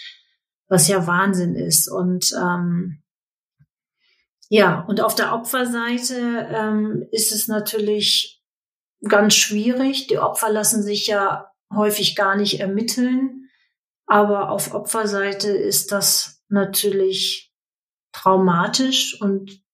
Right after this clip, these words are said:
verfängt auch ein Leben lang. Und es ist im Prinzip auch ein lebenlanger Missbrauch, denn diese Bilder sind ja ein Leben lang im Netz.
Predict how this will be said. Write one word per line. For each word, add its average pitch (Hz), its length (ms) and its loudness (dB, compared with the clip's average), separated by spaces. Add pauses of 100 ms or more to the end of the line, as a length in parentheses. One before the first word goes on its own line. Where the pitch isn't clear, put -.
(400)
verfängt 220 600 2
auch 196 140 -4
ein 196 180 -2
Leben 208 360 0
lang. 202 440 2
Und 208 540 -2 (420)
es 214 180 2
ist 240 120 2
im 254 180 0
Prinzip 233 400 0
auch 208 180 2
ein 208 240 2
lebenlanger 208 800 0
Missbrauch, 190 880 0
denn 190 200 0
diese 190 260 -2
Bilder 196 500 0
sind 180 320 -2
ja 180 320 -2 (140)
ein 180 200 0
Leben 196 280 2
lang 185 180 -2
im 185 120 -2
Netz. 202 640 0